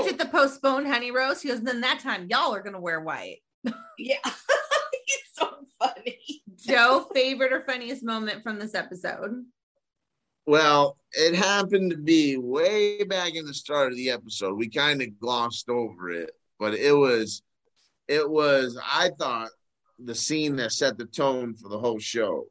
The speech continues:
Speaker 3: And what it is, is Nick and Jess are sitting on the end of the bed,
Speaker 2: Mm-hmm.
Speaker 3: and they're kinda like, "How you doing? Good. You okay? Yeah, I'm okay. You okay? Yeah, I'm okay. I'm great." And then it kinda gets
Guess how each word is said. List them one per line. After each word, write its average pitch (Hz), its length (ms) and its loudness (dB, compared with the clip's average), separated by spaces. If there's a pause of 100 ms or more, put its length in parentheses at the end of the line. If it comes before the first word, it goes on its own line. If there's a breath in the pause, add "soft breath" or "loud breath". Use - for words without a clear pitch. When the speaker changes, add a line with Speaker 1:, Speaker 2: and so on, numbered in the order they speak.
(1040)
Speaker 3:
And 113 140 -4
what 160 180 4
it 165 120 4
is, 156 380 2
is 117 240 -6
Nick 165 400 2
and 156 160 -6
Jess 147 420 0
are - 140 -12
sitting 147 260 -2
on 139 140 2
the 127 120 -2
end 123 140 -6
of 113 80 -10
the 110 60 -12
bed, 98 440 -2 (240)
Speaker 2:
Mm-hmm. 220 340 -8 (420)
Speaker 3:
and 135 120 -2
they're 135 80 0
kinda 143 400 0
like, 127 720 -2 (540)
"How 110 80 -6
you 110 160 0
doing? 92 400 -6
Good. 87 340 -6 (340)
You 113 180 -2
okay? 117 500 -2 (360)
Yeah, 90 200 -6
I'm 92 80 -6
okay. 85 420 -10 (120)
You 107 140 0
okay? 110 460 0 (300)
Yeah, 170 200 0
I'm 151 100 -2
okay. 107 480 -4 (360)
I'm 120 180 -6
great." 104 340 -2 (960)
And 92 80 -10
then 107 100 -2
it 101 100 -6
kinda 117 280 -2
gets 110 240 -4